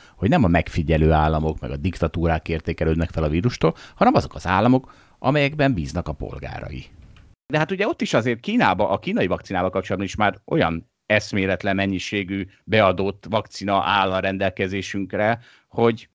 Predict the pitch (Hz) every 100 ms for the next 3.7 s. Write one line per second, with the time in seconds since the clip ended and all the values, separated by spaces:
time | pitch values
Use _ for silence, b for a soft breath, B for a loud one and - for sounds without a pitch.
0 | - 95 92 95 90 98 147 98 92 -
1 | 90 - 90 80 90 113 147 165 180 180
2 | - 127 147 170 - - 131 135 - 147
3 | 110 - 92 104 110 110 107